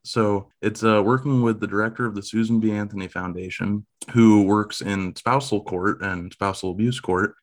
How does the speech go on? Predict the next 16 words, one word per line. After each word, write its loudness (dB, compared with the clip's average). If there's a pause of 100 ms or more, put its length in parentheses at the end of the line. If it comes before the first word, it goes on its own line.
And 4
we're 2
doing 4
some 2
research 0
related 0
to -4
how -4
bruising -2
occurs -8
in -4
people 0
of -2
different 0
skin 2
tones, -6